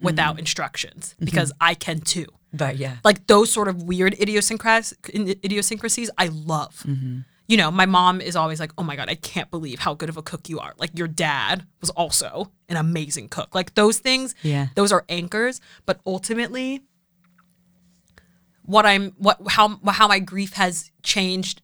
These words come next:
Speaker 1: now is that I'm looking inward to myself
Speaker 2: Mm-hmm.
Speaker 1: and drawing my own lines and my own paths because I own those.
Speaker 2: Yeah.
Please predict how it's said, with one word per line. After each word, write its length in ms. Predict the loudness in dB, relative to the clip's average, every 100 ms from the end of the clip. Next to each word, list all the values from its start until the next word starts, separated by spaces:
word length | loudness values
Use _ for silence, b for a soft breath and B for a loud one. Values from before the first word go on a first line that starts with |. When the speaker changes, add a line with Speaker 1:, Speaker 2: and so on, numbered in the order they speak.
| _
Speaker 1:
now 500 | -4 -2 0 0 -2
is 160 | -4 0
that 160 | 0 2
I'm 300 | -2 -2 -8
looking 500 | -8 -4 -2 -2 -4 -6 0
inward 580 | 2 2 2 0 0 -2
to 100 | -2
myself 640 | 0 0 -2 0 0 -4
Speaker 2:
Mm-hmm. 240 | -8 -10 -12 B B
Speaker 1:
and 160 | 2 2
drawing 360 | 2 2 2
my 180 | 0 -2 -2
own 480 | 0 2 2 -2 -6 -14 _ _
lines 480 | -2 2 2 2 -2
and 60 | 0
my 140 | 0 -2
own 280 | -4 -4 -6
paths 460 | -4 0 0 0 -6
because 420 | -10 -6 -6 -8 -8 0
I 240 | 2 2 2
own 280 | -2 -2 -2
those. 500 | -4 -8 -2 -2 -2
Speaker 2:
Yeah. 220 | -4 -6